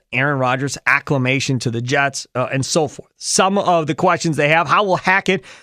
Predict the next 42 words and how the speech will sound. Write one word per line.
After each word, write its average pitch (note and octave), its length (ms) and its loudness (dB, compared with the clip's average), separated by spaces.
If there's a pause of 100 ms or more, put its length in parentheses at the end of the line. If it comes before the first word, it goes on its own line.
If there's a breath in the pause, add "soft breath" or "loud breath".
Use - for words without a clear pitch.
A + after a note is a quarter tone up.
who F3 80 0
did F3+ 80 2
not E3 160 2
call, D#3+ 400 2
uh, D3 160 2
plays E3 260 0
for D3+ 120 0
Rodgers D3+ 400 0
in C3+ 140 -2
Green C3+ 260 0
Bay, F3 160 0
bounce E3+ 440 0
back E3+ 220 2
from D#3+ 100 -2
a D3 80 2
rough E3 360 0
one-year F3+ 420 2
head D#3+ 160 2
coaching D#3 320 0
stint C#3 240 -2
in B2+ 220 -2
Denver? C#3 420 0 (440 loud breath)
What G3 200 0
iteration G#3 520 2
of - 20 0
the F3+ 120 4
offensive F3 320 0
line E3 220 2
will D#3 80 0
the D3 80 -2
Jets B2+ 300 -2
use? E3+ 340 0
And D#3+ 220 -4
most D#3 200 -2
critically, G3 380 0
how F3 220 2
is C#3 100 -4
Rodgers' E3 480 0
rapport E3+ 300 0
with D3 120 -4
Garrett D3 280 0
Wilson, D#3 400 0